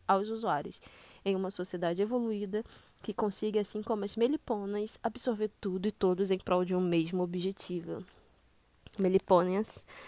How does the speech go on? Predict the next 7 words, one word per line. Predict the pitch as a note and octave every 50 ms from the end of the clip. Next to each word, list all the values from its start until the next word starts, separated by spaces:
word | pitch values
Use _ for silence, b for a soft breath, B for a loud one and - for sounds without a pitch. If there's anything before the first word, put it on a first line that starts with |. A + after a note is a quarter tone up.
| B B B B
são | B - - F3+ F3+ F#3
abelhas | F3 F3+ F#3+ E3 E3 G3 F#3 F3+ F3+ F3 F3+ F3 F3 -
que | - - F#3+
constroem | - - F3+ F3+ - - - - F3 E3+ E3+ E3+ F3 F#3 F#3 F3
seus | - - - - F3 E3+ E3+ F3+ F3 - - - - - - -
ninhos, | G3+ G3 F#3+ G3+ A3+ A#3+ B3 A#3 G#3+ G3 F#3 F3+ F3+ F3 F3
sua, | - - - - F3 E3+ E3+ E3+ E3 E3